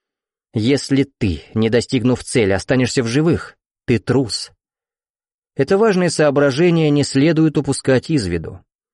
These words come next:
Если же ты умрешь, не достигнув цели, может быть, твоя смерть будет глупой и никчемной,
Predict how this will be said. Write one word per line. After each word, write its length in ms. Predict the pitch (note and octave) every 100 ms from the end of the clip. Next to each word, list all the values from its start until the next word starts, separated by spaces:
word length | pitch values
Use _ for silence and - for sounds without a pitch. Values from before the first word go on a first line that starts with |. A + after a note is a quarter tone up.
| _ _ _ _ _ _ _ -
Если 480 | A2 B2 C3 C3+ B2+
же 120 | B2
ты 160 | -
умрешь, 600 | C3+ A#2+ A2+ D#3+ G#2+ - -
не 140 | A2+
достигнув 560 | G#2+ A2 - A2 A#2 A#2
цели, 500 | - G#2+ F2 D#2 - _ _ _ -
может 360 | G#2+ D3+ F3+
быть, 200 | F#3+ F#3+
твоя 240 | D#3 C3 A#2+
смерть 380 | A#2+ A2+ C#3
будет 260 | A2 C3 A2+
глупой 420 | G#2 A2+ C#3 C#3+
и 40 | B2
никчемной, 760 | A#2 - - D#3 B2+ E2